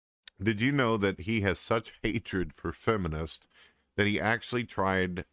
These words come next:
a while back to do an entire series on rape apologetics? Now, if you don't know what that means,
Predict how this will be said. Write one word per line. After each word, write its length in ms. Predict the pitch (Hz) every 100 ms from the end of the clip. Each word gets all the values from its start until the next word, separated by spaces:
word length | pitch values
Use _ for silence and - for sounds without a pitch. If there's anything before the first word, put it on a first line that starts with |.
| -
a 160 | 80 85
while 400 | 85 87 85 78
back 420 | 80 80 - - - - - -
to 100 | 101
do 180 | 98
an 80 | 98
entire 580 | 92 90 - 107 110 110
series 680 | - 107 85 80 80 80 -
on 460 | 95 85 82 82 80 _ _
rape 400 | 78 87 117 - -
apologetics? 1160 | 95 - 95 87 82 71 87 78 - - - - _ _ _ - -
Now, 120 | 80
if 120 | 80
you 80 | 110
don't 220 | 113 113
know 120 | 107 107
what 120 | 87
that 180 | 98 90
means, 540 | 117 135 98 101